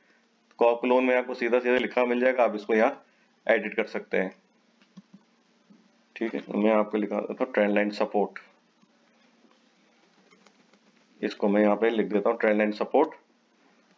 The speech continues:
ये आ गई trend line support। ठीक है, अब मैं कुछ ज्यादा इतनी बड़ी video नहीं बना रहा हूँ, बस आपको एक छोटा सा समझाने के लिए है कि यहाँ पे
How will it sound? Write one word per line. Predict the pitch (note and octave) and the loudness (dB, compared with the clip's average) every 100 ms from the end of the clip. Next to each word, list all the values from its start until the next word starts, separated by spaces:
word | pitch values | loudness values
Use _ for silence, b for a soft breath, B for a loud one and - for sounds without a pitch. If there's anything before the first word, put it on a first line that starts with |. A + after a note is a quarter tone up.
| _ _ - _ _ _ _ _ _ _ - F2 F#2 _ _ _ _ _ _ _ _ - _ _ - | _ _ -20 _ _ _ _ _ _ _ -20 -20 -20 _ _ _ _ _ _ _ _ -20 _ _ -8
ये | A2 A#2 | 0 4
आ | G#2 | 4
गई | G2 A#2 | 0 -4
trend | G#2+ G#2 | -2 0
line | G#2 G2 | -2 -4
support। | - - - - _ B B B B B - | -10 -16 -16 -18 _ B B B B B -2
ठीक | C3 | 0
है, | D3 | 2
अब | B2+ | 2
मैं | C#3 | 2
कुछ | D3 C#3+ | 0 0
ज्यादा | C3 B2+ C#3 | 2 2 0
इतनी | C#3 C#3+ | -2 0
बड़ी | A#2 C3 | 0 0
video | A#2+ A#2+ B2+ | 0 2 2
नहीं | C3 | 2
बना | B2 A#2 | 2 2
रहा | A2 | 0
हूँ, | C3 - _ _ - | -2 -8 _ _ 0
बस | A2+ | 2
आपको | G#2+ - | 2 0
एक | B2 | -2
छोटा | A#2 A2 | 0 2
सा | B2 B2+ | 2 2
समझाने | A#2 G#2+ A2 A#2 | 0 2 2 2
के | A#2 | -2
लिए | A#2 A2+ | 0 2
है | A2+ B2 | 2 0
कि | |
यहाँ | B2 A2+ | 0 0
पे | B2 | -2